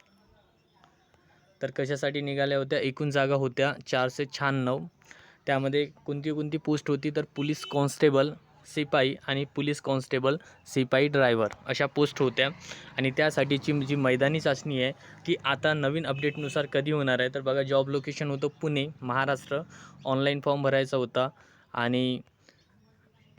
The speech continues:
या ठिकाणी क्रायटेरिया दिला होता ओपन कॅटेगरीसाठी अठरा ते अठ्ठावीस वर्षापर्यंत आणि रिझर्व्ह कॅटेगरीसाठी अठरा ते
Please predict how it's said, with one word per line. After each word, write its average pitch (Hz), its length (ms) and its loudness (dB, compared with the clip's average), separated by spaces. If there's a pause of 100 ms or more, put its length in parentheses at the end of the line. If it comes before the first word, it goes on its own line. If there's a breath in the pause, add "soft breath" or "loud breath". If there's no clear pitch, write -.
या 139 120 0
ठिकाणी 135 480 0 (380)
क्रायटेरिया 139 480 2
दिला 135 220 0
होता 131 340 2 (300)
ओपन 139 320 0
कॅटेगरीसाठी 135 680 0
अठरा 131 340 0
ते 131 120 0 (120)
अठ्ठावीस 135 480 0
वर्षापर्यंत 127 600 0
आणि 127 280 0
रिझर्व्ह 127 460 2 (100)
कॅटेगरीसाठी 123 800 -2 (400 loud breath)
अठरा 120 320 2
ते 156 160 -2